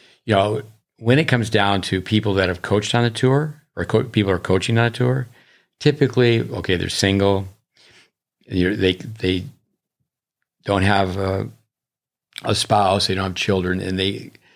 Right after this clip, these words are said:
um, they start at a very young, they start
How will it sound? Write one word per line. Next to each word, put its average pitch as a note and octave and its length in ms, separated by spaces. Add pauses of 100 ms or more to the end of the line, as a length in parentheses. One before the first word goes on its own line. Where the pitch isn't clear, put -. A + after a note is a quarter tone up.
(420)
um, F#2 520 (600)
they G2+ 100
start A#2 420
at F#2+ 60
a G2 40
very G#2+ 400
young, G2+ 560 (140)
they G2 100
start A2 480